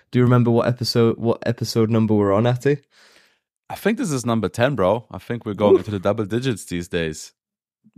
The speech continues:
Speaker 2: Here we go.
Speaker 1: <laughs> Here we go, mate. Ten podcasts down. Sick. And today we're gonna be talking about wins and losses with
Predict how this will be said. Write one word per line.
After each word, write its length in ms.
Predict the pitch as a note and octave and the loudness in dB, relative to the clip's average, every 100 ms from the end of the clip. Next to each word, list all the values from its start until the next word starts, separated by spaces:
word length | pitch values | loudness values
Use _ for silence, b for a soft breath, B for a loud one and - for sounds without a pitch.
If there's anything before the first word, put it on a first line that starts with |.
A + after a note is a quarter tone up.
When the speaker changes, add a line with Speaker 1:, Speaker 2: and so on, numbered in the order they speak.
| - _ B B B B B B | -20 _ B B B B B B
Speaker 2:
Here 180 | G2 G#2+ | -6 -4
we 100 | A#2+ | 0
go. 360 | A#2 G2 - | 2 2 2
Speaker 1:
<laughs> 440 | - - A#2+ A#2+ G#2+ | -4 -6 -6 -4 0
Here 200 | D#3 G#3+ | 0 2
we 80 | |
go, 340 | F#2 - B2 E3 | 0 2 4 4
mate. 240 | B2 F2+ | 2 0
Ten 220 | - C3 | 0 -2
podcasts 540 | D3 C#3+ D3 D3 D3 - | 0 0 0 0 -2 2
down. 400 | C3 C#3+ G2+ G2+ | 4 4 2 -2
Sick. 640 | - - B2+ - - - - | -6 0 2 0 -6 -12 -4
And 180 | A#2 B2 | -2 0
today 340 | B2+ C3+ C3+ | 2 4 6
we're 120 | B2+ | 4
gonna 180 | B2 B2 | 2 2
be 100 | A#2 | 0
talking 420 | - A#2+ A#2 A#2 | 0 2 2 2
about 460 | A2 G#2+ G#2 G2 - | 2 2 2 2 -2
wins 560 | G#2+ A#2 A#2+ A#2+ A#2+ G#2+ | 2 4 6 4 2 0
and 240 | G2+ G#2+ | 0 2
losses 640 | G#2+ A2+ - A2+ G2 G2 - | 4 2 2 2 4 2 -2
with 460 | G#2+ G#2 G2 F#2 | 4 4 4 -2